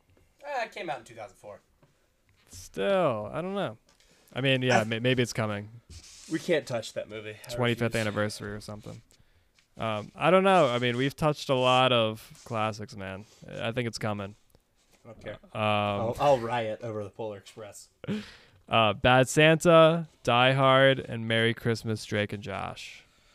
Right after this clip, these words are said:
Speaker 1: And, uh, and then I went with National Lampoon's Christmas Vacation, The Muppet Christmas Carol, The Santa Claus franchise,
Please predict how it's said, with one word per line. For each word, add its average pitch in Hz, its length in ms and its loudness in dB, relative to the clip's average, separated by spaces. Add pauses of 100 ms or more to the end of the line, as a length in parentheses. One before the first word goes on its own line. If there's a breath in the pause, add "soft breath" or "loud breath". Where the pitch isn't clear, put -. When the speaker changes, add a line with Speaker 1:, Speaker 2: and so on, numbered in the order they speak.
(960 soft breath)
Speaker 1:
And, 131 340 0
uh, 127 420 4
and 120 160 -8
then 120 120 -6
I 120 140 -2
went 123 340 -6
with 117 400 -8
National 120 380 -6
Lampoon's 120 440 -8
Christmas 120 320 -14
Vacation, 143 920 -6
The 113 140 -16
Muppet 110 380 -12
Christmas 143 320 -8
Carol, 139 520 0 (460 soft breath)
The - 80 -18
Santa 180 320 6
Claus 175 560 2
franchise, 165 1040 0